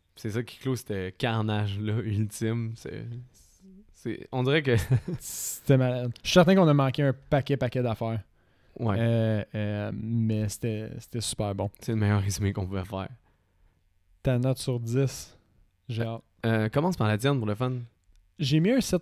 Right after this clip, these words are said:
Speaker 2: point cinq. Je pense que je suis quand même critique,
Speaker 1: J'ai mis la
Speaker 2: mais
Speaker 1: même affaire.
Speaker 2: sept point cinq, c'est vraiment un, un, un super bon film. Comme ça se prend pas, c'est pas tant un film super sérieux, ça ira jamais chercher un neuf, tu sais, ou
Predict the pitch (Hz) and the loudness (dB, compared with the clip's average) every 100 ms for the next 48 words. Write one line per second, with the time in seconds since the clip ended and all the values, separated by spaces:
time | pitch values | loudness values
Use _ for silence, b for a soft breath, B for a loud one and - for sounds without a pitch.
0 | - 151 143 135 117 - 139 165 147 - | -2 -2 0 0 0 0 0 0 -2 2
1 | 196 214 151 - - 143 143 135 - 143 | 2 4 0 -2 -2 0 0 -2 -4 -4
2 | 135 - 151 - - 107 127 147 98 117 | -6 -2 -2 -2 -2 2 4 4 4 2
3 | 110 95 107 110 - 131 - 185 - 165 | 2 0 -2 -4 -6 -8 -2 -2 0 -2
4 | 147 131 151 151 139 b b b b b | 0 0 -2 -2 -4 b b b b b
5 | - - - - 151 135 143 143 156 151 | -20 -16 -4 4 4 6 4 4 2 4
6 | 170 175 139 127 120 123 123 117 123 120 | 2 2 2 0 0 -2 -2 -2 -4 -4
7 | - - 151 143 135 131 113 - 156 165 | -6 -4 0 2 2 0 -2 -2 0 0
8 | 185 156 131 - 196 220 - 135 139 139 | 0 -2 -4 2 4 4 2 0 0 0
9 | 127 165 - _ _ - 139 160 160 - | 6 6 6 _ _ -4 4 6 6 6
10 | 151 151 135 156 151 135 - 143 139 - | 6 6 4 0 -2 -2 -4 -2 -2 -2
11 | 127 135 165 - 123 120 123 123 113 127 | 0 2 2 2 0 0 0 0 0 -2
12 | 139 160 123 104 147 139 110 107 117 127 | -2 -2 -2 -4 -2 0 0 0 0 2
13 | 127 - - 131 131 127 120 117 | 0 -2 -6 -2 0 0 0 -2